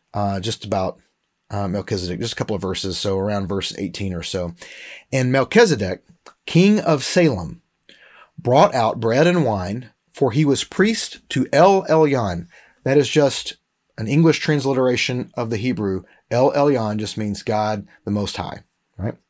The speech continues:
Uh, "and he blessed him, and he said, 'Blessed be Abram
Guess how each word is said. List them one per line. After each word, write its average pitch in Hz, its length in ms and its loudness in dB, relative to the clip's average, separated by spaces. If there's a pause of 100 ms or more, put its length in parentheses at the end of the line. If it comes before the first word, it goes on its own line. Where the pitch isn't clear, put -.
(760)
Uh, 110 340 -4
"and 120 160 -2
he 139 80 2
blessed 190 380 4
him, 104 240 -2
and 113 120 -4
he 131 60 0
said, 120 400 2
'Blessed 135 340 0
be 120 140 0
Abram 180 520 2